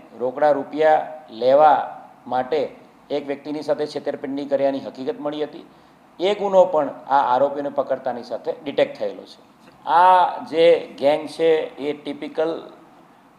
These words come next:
જે ગેંગ મુથ્થુ ગેંગ તરીકે ઓળખાય છે એ આ એ ગેંગ છે અને એ લોકો પાસે જે રૂપિયાની જે ચલણી નોટો જે પણ, જે પણ આંતરરાજ્ય, આંતરરાષ્ટ્રીય જે નાણું છે એ અથવા તો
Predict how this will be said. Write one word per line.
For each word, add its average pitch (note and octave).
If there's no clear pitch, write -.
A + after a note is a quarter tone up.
જે D#3
ગેંગ D3
મુથ્થુ C3+
ગેંગ F3
તરીકે C3+
ઓળખાય B2
છે C3+
એ C3+
આ C3
એ B2+
ગેંગ C3
છે D3+
અને D3
એ E3+
લોકો F3
પાસે E3
જે C#3
રૂપિયાની C#3+
જે C#3+
ચલણી D3+
નોટો C3+
જે D#3+
પણ, -
જે B2
પણ C#3+
આંતરરાજ્ય, C#3
આંતરરાષ્ટ્રીય C3+
જે C#3
નાણું C3+
છે C#3
એ C#3+
અથવા -
તો C#3+